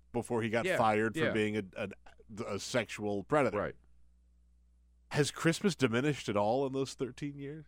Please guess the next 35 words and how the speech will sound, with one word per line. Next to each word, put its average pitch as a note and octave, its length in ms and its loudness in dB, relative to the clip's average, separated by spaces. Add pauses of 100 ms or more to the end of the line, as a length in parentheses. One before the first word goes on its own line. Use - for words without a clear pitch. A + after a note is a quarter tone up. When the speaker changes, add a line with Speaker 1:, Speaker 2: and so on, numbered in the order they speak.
Speaker 1:
Did C#3+ 180 4
you F#3 240 2
miss D3+ 460 -2
Christmas - 720 -4 (220)
any D3+ 160 2
of D3 80 4
those D3 220 4
years? D3 340 0
Did B2 180 -2
you A#2+ 80 -4
just B2+ 160 0
forget A2 360 2
about A#2 340 2
it? B2 180 -2 (760)
Speaker 2:
No, A2 200 8
I, A#2+ 260 8
I G#2+ 120 4
just A#2+ 200 2
remember G2+ 320 2
all A#2 140 10
these C#3 200 2
people G#2+ 280 2
who G#2+ 80 6
are F#2+ 80 6
in F2+ 80 2
prison G#2 320 2
today C#2+ 300 0
because D2+ 420 -2
they C#2+ 160 0
said C2+ 400 -4
Speaker 1:
Yeah. E3+ 180 8
Speaker 2:
Happy D#2 100 2
Holidays. D#2 560 -2
Speaker 1:
That's B2 240 0
right. C#3+ 260 4